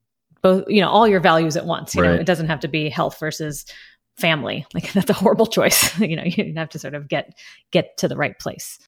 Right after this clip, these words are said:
Speaker 2: Yeah, I think, so the word you use there, redirect, I think is a good one. Um, because you're not, what we're really talking about here is identity change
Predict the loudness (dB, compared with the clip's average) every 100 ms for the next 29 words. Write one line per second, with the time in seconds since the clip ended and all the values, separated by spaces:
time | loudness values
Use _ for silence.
0 | 2 4 4 2 -2 0 0 0 2 4
1 | 4 4 4 4 4 4 2 2 0 0
2 | 0 -2 -2 -6 -6 -10 -10 -10 -10 -10
3 | -8 -10 -14 -18 _ -8 -6 -4 -8 -8
4 | -6 0 2 2 0 -2 0 2 4 2
5 | 4 4 6 6 6 4 0 -2 0 0
6 | 2 2 2 -2 -6 -6 -6 -4 -4 -6
7 | -8